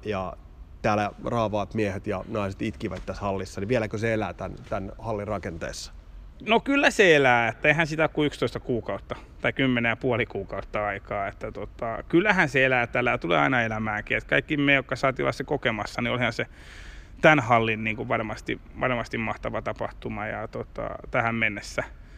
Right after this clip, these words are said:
Speaker 2: Ja se ensimmäinen kuitenkin, niin kyllä se mulla ainakin on, ei siitä, ei, ei oo viikkoa eikä välttämättä puolikastakaan viikkoa, ettei sana ve-, mielessä kävisi. Tässä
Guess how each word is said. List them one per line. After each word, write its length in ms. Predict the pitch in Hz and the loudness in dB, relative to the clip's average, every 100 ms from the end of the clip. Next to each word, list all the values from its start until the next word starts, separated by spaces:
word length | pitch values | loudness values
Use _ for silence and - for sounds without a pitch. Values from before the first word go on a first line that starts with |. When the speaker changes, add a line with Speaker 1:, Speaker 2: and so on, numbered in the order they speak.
| - - | -20 -2
Speaker 2:
Ja 80 | 110 | 2
se 180 | 123 120 | 4 2
ensimmäinen 520 | 110 117 113 117 107 | 2 -2 -2 -6 -6
kuitenkin, 580 | 120 117 113 - 120 120 | -6 -4 -8 -8 -8 -8
niin 180 | - - | -8 4
kyllä 200 | 160 160 | 6 6
se 140 | 170 | 6
mulla 280 | 175 175 147 | 6 6 6
ainakin 320 | 135 - 143 | 4 4 4
on, 320 | 147 165 165 | 4 4 6
ei 140 | 160 147 | 6 4
siitä, 340 | 139 123 123 | 2 2 2
ei, 320 | 135 135 - - - - - - - - | 4 4 0 -8 -18 -18 -18 -18 -18 2
ei 180 | 151 147 | 4 6
oo 140 | 143 127 | 4 4
viikkoa 520 | 123 - - 117 107 | 4 2 0 0 0
eikä 220 | 107 113 - - - - | -4 -6 -8 -16 -18 -4
välttämättä 540 | 120 110 - 104 - 107 | -2 -2 -4 -6 -6 -10
puolikastakaan 720 | - 123 113 - 117 110 104 | -4 -2 0 -2 -4 -2 -2
viikkoa, 340 | 107 98 - 95 | -4 -8 -6 -8
ettei 240 | - 101 | -4 -4
sana 200 | 113 104 | -4 -4
ve-, 180 | 107 107 | -2 0
mielessä 360 | 127 117 - 110 | 2 0 -2 -2
kävisi. 300 | 120 113 107 | -2 -2 -4
Tässä 200 | 127 | 0